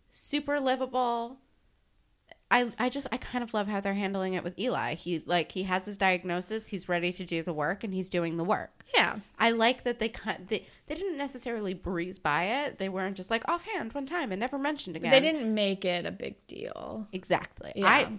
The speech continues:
Speaker 1: personally love it.
Speaker 2: Yeah.
Speaker 1: I
Speaker 2: I
Speaker 1: love
Speaker 2: think
Speaker 1: it.
Speaker 2: it's really good. And I think I said this too. It reminds me of, like, Crazy Ex-Girlfriend, where she's like, "Yay, finally I'm getting a diagnosis. This is, like, the
Speaker 1: Exactly.
Speaker 2: beginning of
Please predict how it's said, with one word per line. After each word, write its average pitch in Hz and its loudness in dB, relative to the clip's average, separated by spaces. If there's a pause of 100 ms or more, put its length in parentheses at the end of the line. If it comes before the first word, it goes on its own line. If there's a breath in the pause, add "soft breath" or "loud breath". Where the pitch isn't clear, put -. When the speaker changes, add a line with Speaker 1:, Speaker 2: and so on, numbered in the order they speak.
(260)
Speaker 1:
personally 285 -6
love 269 0
it. 392 2 (140)
Speaker 2:
Yeah. 254 2 (100)
Speaker 1:
I - 8
Speaker 2:
I - 10
Speaker 1:
love 220 10
Speaker 2:
think 311 8
Speaker 1:
it. - 8
Speaker 2:
it's 262 6
really 233 2
good. 165 2 (160)
And 226 4
I 233 8
think 294 -2
I 285 8
said 202 6
this 185 0
too. 196 4
It 175 2
reminds 185 -2
me 180 -2
of, - -6
like, 127 -2 (440 soft breath)
Crazy 190 2
Ex-Girlfriend, 180 -4
where 180 -2
she's - -6
like, 202 -4
"Yay, 247 10
finally 226 2
I'm 196 4
getting 185 2
a 175 -4
diagnosis. 180 -4
This 202 2
is, 233 6
like, 233 12 (140)
the - -2
Speaker 1:
Exactly. - 6
Speaker 2:
beginning 180 2
of 151 0